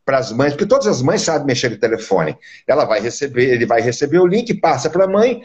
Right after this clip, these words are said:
ela com o telefone clica em cima, abre-se a, o belo espetáculo e ela assiste O Semeador de Estrelas. E nós vamos estar ajudando muitas pessoas que estão em severas dificuldades.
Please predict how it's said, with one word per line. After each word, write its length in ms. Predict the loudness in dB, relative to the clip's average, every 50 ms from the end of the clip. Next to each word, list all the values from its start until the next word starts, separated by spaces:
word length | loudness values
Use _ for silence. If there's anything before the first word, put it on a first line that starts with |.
| -16 -20 -2 0
ela 220 | 2 2 2 2
com 120 | 0 -2 -2
o 40 |
telefone 560 | 0 0 0 0 2 2 2 2 2 -2 -4 -4
clica 300 | -2 -2 -2 0 -2 -4
em 40 |
cima, 380 | -4 -2 0 2 2 2 0 -2 -4
abre-se 920 | -4 -2 -2 -2 -2 -2 -4 -4 -6 -6 -6 -6 -8 -8 -8 -8 -10 -12 _ _ _ _ _ _ _ _ _ -4 -4 -2 -2 -2 -2 -4
a, 180 | -4 -4 -2 0 2
o 40 | 2
belo 260 | 4 4 2 2 2
espetáculo 640 | 0 -2 -2 -2 0 0 0 0 -2 -2 0 0 2
e 20 | 4
ela 120 | 4 4
assiste 400 | 2 0 -2 -2 -2 -2 -2 -4
O 20 |
Semeador 680 | -2 0 0 2 2 2 0 0 0 0 0 0 0 -2
de 80 | -4 -4
Estrelas. 720 | -4 -4 -2 -2 0 2 2 2 0 0 -4 -8 -10 -14 _ _ _ _ _ _ _ _ _ _ _ 0
E 120 | 2 4
nós 520 | 4 4 4 4 2 2 0 -2 -6 -8
vamos 300 | -6 -4 -4 -4 -4 -6
estar 160 | -4 0 0 0
ajudando 680 | 0 0 -4 -4 -2 0 0 0 0 -2 -4 -8 -12 -14 _ _ _ _ _ _ _ _ _ _ _ _ _ _ -12 -6
muitas 500 | -2 0 2 2 2 2 2 0 -2 -2
pessoas 460 | 0 -2 -2 -2 -2 0 0 0 -2 -4
que 60 | -8
estão 280 | -4 0 0 2 2
em 100 | 0 -2
severas 640 | -4 -2 0 0 2 2 4 2 4 4 2 0 0
dificuldades. 800 | -2 -4 -4 -4 -2 -2 -2 0 0 0 -2 -4 -6 -10 -12